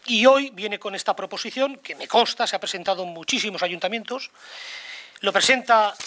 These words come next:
em, el veintisiete de octubre, eh, después de que el periodo de exposición pública para plantear alegaciones y, y, y manifestaciones acabara en el mes de agosto.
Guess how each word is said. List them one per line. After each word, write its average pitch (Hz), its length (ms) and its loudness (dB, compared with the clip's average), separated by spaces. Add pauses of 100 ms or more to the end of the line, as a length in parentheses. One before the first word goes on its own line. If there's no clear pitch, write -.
(160)
em, 190 440 -4
el - 580 -20
veintisiete 233 420 0
de 202 80 -2
octubre, 233 420 0 (2250)
eh, 180 720 0 (460)
después 202 640 0
de 185 240 -2
que 175 240 -2
el 170 120 -6
periodo 196 380 -2
de 170 80 -4
exposición 185 500 -2
pública 214 720 2
para 165 180 -2
plantear 170 320 -2
alegaciones 180 760 -4
y, 180 60 -12
y, 170 340 -16 (240)
y 202 60 -6
manifestaciones 185 720 -2
acabara 190 340 2
en 185 60 -6
el 160 120 -8
mes - 240 0 (120)
de 175 120 -2
agosto. 143 540 0